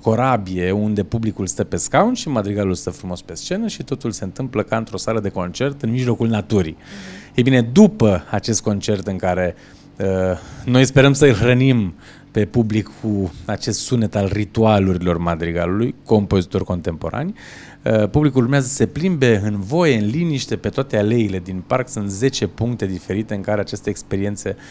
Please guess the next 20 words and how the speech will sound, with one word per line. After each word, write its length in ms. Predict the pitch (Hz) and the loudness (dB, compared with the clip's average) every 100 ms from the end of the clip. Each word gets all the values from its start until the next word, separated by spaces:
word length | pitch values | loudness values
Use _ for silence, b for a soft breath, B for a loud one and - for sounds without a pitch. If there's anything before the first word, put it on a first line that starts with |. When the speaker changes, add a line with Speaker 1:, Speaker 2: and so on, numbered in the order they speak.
| B B | B B
Speaker 1:
pot 220 | - 110 - | -6 -6 -4
fi 320 | - 101 82 B B | -4 -4 -4 B B
asimilate. 720 | - 92 - 98 90 85 - - - B B B B - | -6 -6 -4 -4 -4 -6 -10 -18 -18 B B B B -2
Speaker 2:
Deci 280 | 208 220 - | 2 2 0
când? 340 | - 302 370 - - | -2 -2 -4 -10 -6
La 120 | 233 | -6
ce 140 | 233 | -2
oră? 260 | 233 247 277 370 B B B | -4 -2 -4 -8 B B B
Speaker 1:
Sâmbătă 560 | - - 117 107 101 95 | -6 2 4 4 2 0
seara, 340 | - 95 110 | 0 2 2
de 80 | 143 | 2
la 100 | 101 | 4
ora 180 | 101 92 | 4 4
zece 400 | 82 90 - 170 | 0 -4 -2 -4
și 160 | - | -2
duminică 560 | 135 107 110 151 110 - | -2 0 0 0 -2 -2
seara, 260 | 92 110 98 | -2 -2 0
de 80 | |
la 100 | 92 | 0
ora 260 | 92 95 85 | -2 -2 -6